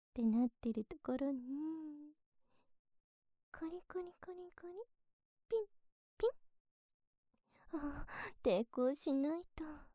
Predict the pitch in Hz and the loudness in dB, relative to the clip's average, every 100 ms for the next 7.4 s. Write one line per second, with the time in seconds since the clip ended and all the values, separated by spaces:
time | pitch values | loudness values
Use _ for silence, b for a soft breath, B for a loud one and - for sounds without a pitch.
0 | _ _ _ _ _ _ 339 262 254 285 | _ _ _ _ _ _ 6 8 8 6
1 | 294 254 - 262 - 277 262 262 - B | 4 0 0 -4 -2 -2 2 0 -2 B
2 | B - 240 - 254 285 262 254 262 294 | B 2 2 0 -6 -4 -2 -2 -2 -2
3 | 339 311 294 277 294 294 - 277 240 - | -4 0 2 2 2 0 -2 -4 -2 -4
4 | - 494 392 359 349 349 359 349 359 466 | -4 -4 -2 0 0 2 0 0 -4 -6
5 | 453 466 B - - _ _ _ _ _ | -8 -10 B -18 -20 _ _ _ _ _
6 | _ - 311 294 285 311 - 330 339 392 | _ 4 4 4 0 0 0 -2 0 2
7 | 311 - - - | 2 2 -2 -2